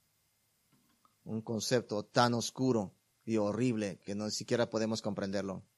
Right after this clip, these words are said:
Y aún así es la, y es el único lugar correcto para el orgullo, para el orgulloso. Así es que, Señor, oramos por un hombre o mujer, o pequeño o pequeña, que escuchen este mensaje,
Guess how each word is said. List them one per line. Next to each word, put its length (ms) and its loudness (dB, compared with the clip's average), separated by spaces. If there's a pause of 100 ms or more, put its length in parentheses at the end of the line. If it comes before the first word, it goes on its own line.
(960)
Y 220 -6
aún 100 0
así 240 -2
es 120 0
la, 160 -6 (280)
y 160 -2
es 160 -2
el 100 0
único 320 0
lugar 240 0
correcto 400 -4
para 160 0
el 60 -2
orgullo, 440 -4 (200)
para 100 -4
el 60 0
orgulloso. 640 0
Así 140 -6
es 60 -4
que, 100 0
Señor, 340 2 (260)
oramos 500 8
por 140 2
un 80 4
hombre 200 4
o 40 2
mujer, 400 2
o 400 -6 (540)
pequeño 420 2
o 20 -12
pequeña, 400 -2 (260)
que 80 -2
escuchen 280 0
este 140 0
mensaje, 340 0